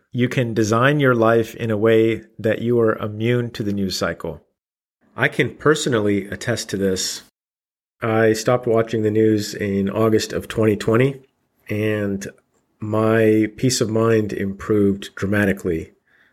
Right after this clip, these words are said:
You need to try it, and only then you realize how much of the news doesn't actually inform you. It more tells you what you need to worry about, and often the news is about far off places that have nothing to do with my daily life.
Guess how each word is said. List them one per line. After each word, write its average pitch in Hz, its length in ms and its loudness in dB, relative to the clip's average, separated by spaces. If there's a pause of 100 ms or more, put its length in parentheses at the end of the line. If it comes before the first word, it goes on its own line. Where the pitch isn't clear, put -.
(220)
You 123 120 -6
need 139 160 2
to 123 60 -2
try 139 320 2
it, 120 280 2 (360)
and 120 120 -2
only 131 200 4
then 131 200 4
you 123 100 2
realize 110 460 4
how 117 180 -2
much 113 280 -2
of 104 140 -8
the 104 100 -2
news 107 520 -2
doesn't 123 320 0
actually 113 640 2
inform 120 460 0
you. 98 480 2
It 101 300 -4
more 104 380 -2
tells 113 440 0
you 107 460 -2 (240)
what 123 180 -2
you 117 80 -4
need 110 160 -6
to 104 80 -8
worry 113 240 4
about, 131 480 2 (420)
and 107 500 -4 (200)
often 127 540 2
the 113 60 4
news 117 240 2
is 113 80 -2
about 107 300 0
far 117 240 2
off 110 180 0
places 110 400 0
that 98 160 -2
have 104 180 -4
nothing 107 280 -8
to 95 60 -12
do 110 100 0
with 110 140 0
my 101 80 -4
daily 90 260 -2
life. 90 420 -10